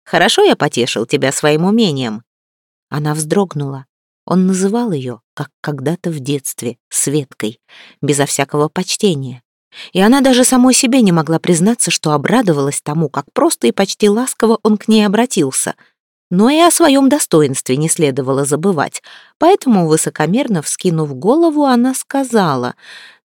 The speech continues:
«Ты всегда был насмешником, Стёма, всегда любил поскоморошничать, таким ты и остался». «Гляжу, ты ещё не поняла, княжна, что я воин,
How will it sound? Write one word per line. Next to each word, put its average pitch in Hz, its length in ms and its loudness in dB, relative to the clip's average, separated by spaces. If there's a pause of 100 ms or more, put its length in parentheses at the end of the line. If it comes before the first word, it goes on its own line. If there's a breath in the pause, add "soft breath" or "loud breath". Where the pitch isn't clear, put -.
(140)
«Ты 277 160 0
всегда 220 640 0
был 147 220 2
насмешником, 170 960 -2
Стёма, 147 520 0 (280 loud breath)
всегда 302 400 0
любил 262 420 4
поскоморошничать, 233 1300 -2 (300 soft breath)
таким 254 420 0
ты 277 140 0
и 262 180 0
остался». 151 1000 -2 (800)
«Гляжу, 170 560 0
ты - 120 -2
ещё 190 360 0
не 202 140 2
поняла, 190 500 0
княжна, 208 640 -2
что - 240 -6
я 190 220 0
воин, 190 460 0